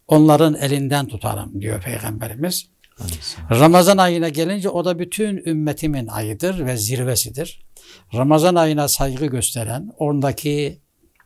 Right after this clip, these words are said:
Speaker 1: işte farz olan orucu tutan, gece ibadetlerini yapan,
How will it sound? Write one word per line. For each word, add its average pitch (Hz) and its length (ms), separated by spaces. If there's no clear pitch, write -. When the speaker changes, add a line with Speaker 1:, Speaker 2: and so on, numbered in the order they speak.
Speaker 1:
işte - 260
farz 143 400
olan 131 280
orucu 120 380
tutan, - 420
gece 139 280
ibadetlerini 131 840
yapan, 113 360